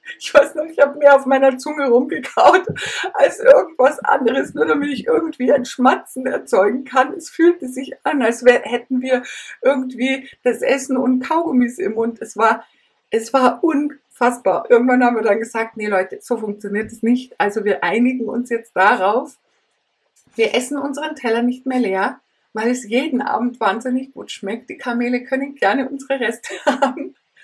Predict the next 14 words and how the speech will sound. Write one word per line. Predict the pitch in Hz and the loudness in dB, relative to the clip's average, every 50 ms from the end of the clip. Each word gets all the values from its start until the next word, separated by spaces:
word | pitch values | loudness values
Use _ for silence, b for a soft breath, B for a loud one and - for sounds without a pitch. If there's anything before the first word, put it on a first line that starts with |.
| b b - | b b -4
aber | 240 233 220 226 220 | -2 0 0 2 2
wir | 226 220 | 2 0
schmatzen | - 226 214 196 214 - 185 175 | 0 -2 -2 -2 -4 -6 -10 -10
nicht.“ | 165 160 160 - _ _ _ _ B B B B B B B B B B B B B B _ _ _ _ _ _ _ _ _ _ _ _ _ _ _ _ _ _ - 226 | -10 -10 -12 -16 _ _ _ _ B B B B B B B B B B B B B B _ _ _ _ _ _ _ _ _ _ _ _ _ _ _ _ _ _ -2 0
Damit | - 269 233 240 - 208 | 2 2 2 0 0 0
waren | 202 208 220 | 0 0 2
sie | 220 - - | 0 -2 0
einverstanden | - 185 214 240 - 269 254 254 - - 233 240 262 269 269 311 320 330 320 - _ _ - - _ _ _ _ _ _ _ _ _ 202 _ _ _ _ | 0 -2 -2 -4 -4 -4 -6 -6 -4 -4 -2 0 0 -2 -2 -6 -6 -6 -8 -10 _ _ -20 -20 _ _ _ _ _ _ _ _ _ -20 _ _ _ _
und | - 214 208 | -10 -6 -6
dann | 202 202 202 | -6 -6 -6
konnte | - 214 214 214 208 202 165 | -8 -8 -6 -2 0 2 2
auch | 196 196 | 0 -2
das | - 202 196 - | -6 -14 -12 -4
Ganze | - 202 220 233 233 - 254 247 240 214 208 208 | -2 0 0 0 0 4 6 6 6 4 0 -4